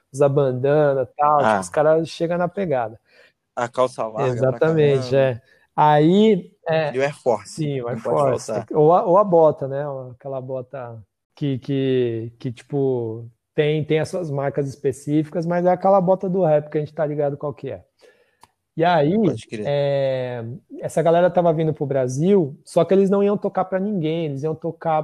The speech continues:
Speaker 1: pra, num, num, eles iam tocar numa quebrada aqui de, de São Paulo, na, na Heliópolis, né, que é a maior favela que tem aqui, e era num projeto educacional, se eu não me engano, e depois eles iam embora.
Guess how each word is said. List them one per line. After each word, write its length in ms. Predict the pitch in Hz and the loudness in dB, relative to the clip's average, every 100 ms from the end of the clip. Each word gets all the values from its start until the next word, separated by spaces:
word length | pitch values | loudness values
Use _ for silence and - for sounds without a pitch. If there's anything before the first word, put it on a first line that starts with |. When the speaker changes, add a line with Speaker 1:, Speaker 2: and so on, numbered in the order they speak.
| - - - | -4 -20 -6
Speaker 1:
pra, 880 | 160 156 156 160 156 156 147 143 139 | -2 0 0 -2 -4 -6 -6 -6 -6
num, 360 | 143 151 151 | -6 -6 -6
num, 800 | 147 151 151 151 143 135 123 117 - _ _ _ _ _ _ _ 147 | -6 -4 -6 -6 -8 -8 -10 -12 -16 _ _ _ _ _ _ _ -8
eles 100 | 131 | -4
iam 120 | 151 | -2
tocar 880 | - - 160 156 160 160 156 156 147 | -2 -4 0 2 4 2 0 0 0
numa 180 | 160 | -2
quebrada 400 | 160 170 160 160 | 0 2 4 4
aqui 240 | 160 - 156 | 2 0 -4
de, 380 | 143 151 143 139 | -2 -2 -2 -4
de 120 | 131 | -10
São 280 | - 147 143 | -10 -8 -6
Paulo, 400 | - 135 165 170 | -2 0 0 -2
na, 360 | 143 131 127 | -4 -4 -6
na 140 | 127 131 | -6 -4
Heliópolis, 640 | 135 123 139 - 170 131 | -2 -2 -2 -4 -4 -4
né, 120 | 135 | -4
que 80 | 135 | -6
é 40 | 123 | -10
a 20 | |
maior 260 | 123 123 | -8 -8
favela 440 | - 135 123 120 123 | -8 -10 -8 -8 -8
que 80 | - | -12
tem 200 | 123 120 | -14 -14
aqui, 440 | - 135 160 175 _ _ _ _ _ _ | -14 -8 -8 -8 _ _ _ _ _ _
e 480 | - 143 143 143 143 | -8 -4 0 2 2
era 200 | 143 143 | 2 2
num 120 | 151 | 0
projeto 1600 | 143 156 147 123 139 139 139 - 147 143 143 139 135 123 120 117 | -2 0 0 0 0 0 -2 -6 -4 -2 -2 -2 -2 -2 -6 -8
educacional, 1120 | 131 131 - 113 - 143 135 110 107 120 147 | -8 -8 -8 -10 -10 -8 -8 -8 -10 -6 -6
se 140 | 135 131 | -6 -10
eu 60 | |
não 60 | 127 | -10
me 60 | 123 | -10
engano, 720 | 117 117 123 156 175 180 185 | -10 -8 -4 0 0 0 0
e 80 | 165 | 0
depois 320 | 160 160 170 | 0 2 4
eles 220 | 175 180 | 4 2
iam 160 | 170 180 | 2 2
embora. 560 | 190 135 131 127 110 | 0 2 2 2 -2